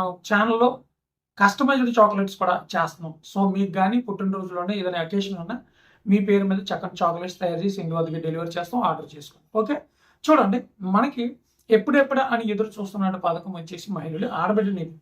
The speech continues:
మహిళలకు ప్రతి నెల పదిహేను వందలు లేదా ఒకేసారి పద్దెనిమిది వేలు.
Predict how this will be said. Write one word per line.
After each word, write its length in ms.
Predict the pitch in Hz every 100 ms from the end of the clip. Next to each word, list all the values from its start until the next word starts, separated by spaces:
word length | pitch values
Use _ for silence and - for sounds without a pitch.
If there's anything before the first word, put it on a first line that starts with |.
| _ _ _
మహిళలకు 540 | 185 185 220 220 214
ప్రతి 320 | 233 196 180 190
నెల 200 | 185 214 240 _ _ _ _
పదిహేను 300 | 180 180 196 190
వందలు 200 | 185 214
లేదా 160 | 196 247
ఒకేసారి 560 | 220 196 220 208 196 233
పద్దెనిమిది 480 | 190 170 202 196 185
వేలు. 140 | 156